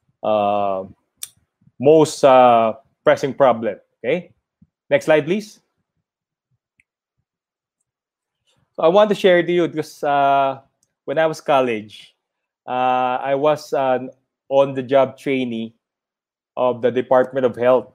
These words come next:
as a journalist. And, um, na-assign ako kay, uh, our late, great, I'll say our late, great, one of our ra-, late, great leaders, Senator and Secretary Juan Clavier of the Department of Health.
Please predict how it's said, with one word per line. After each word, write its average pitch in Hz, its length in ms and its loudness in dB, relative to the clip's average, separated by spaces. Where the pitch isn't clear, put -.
as 117 200 -8
a 113 160 0
journalist. 123 640 -2
And, 120 500 -6
um, 117 640 -4
na-assign 143 320 0
ako 147 160 4
kay, 135 400 4
uh, 117 480 2
our 131 160 2
late, 151 500 -2
great, 156 480 0
I'll 120 280 -8
say 123 180 -6
our 117 300 -4
late, 170 360 2
great, 156 400 0
one 147 200 2
of 156 80 0
our 139 120 4
ra-, 143 280 0
late, 151 340 -2
great 135 260 -2
leaders, 120 640 -6
Senator 156 880 2
and 120 240 -2
Secretary 131 480 -2
Juan 123 240 -2
Clavier 113 400 -4
of 113 80 -8
the 113 80 0
Department 113 480 -2
of 104 160 -8
Health. 104 240 -10